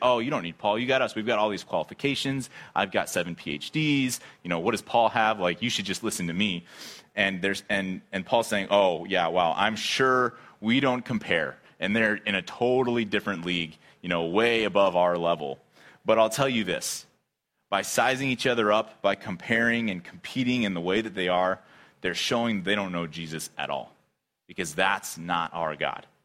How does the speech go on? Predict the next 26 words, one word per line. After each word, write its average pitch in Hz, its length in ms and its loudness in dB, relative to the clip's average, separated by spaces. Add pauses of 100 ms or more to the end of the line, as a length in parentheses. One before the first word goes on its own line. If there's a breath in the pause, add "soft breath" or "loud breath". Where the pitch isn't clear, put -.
(300)
and 87 160 -4
that's 101 320 0
not 90 220 0
the - 60 -14
spirit 90 300 -6
of 80 80 -4
our 78 120 -4
God. 69 200 -6
It's - 140 -14
not 107 260 2
a 104 60 -8
God 87 300 0
that 78 120 -12
competes. - 500 -12 (380 soft breath)
Um, 76 320 -4 (220 soft breath)
when, 95 420 -2
when 92 220 -2
two 120 260 0
of 98 120 -6
his 98 180 -6
disciples 98 480 -2
come 107 200 -4
to 90 100 -10
Jesus 87 420 -4
and 87 100 -10
say, 87 300 -2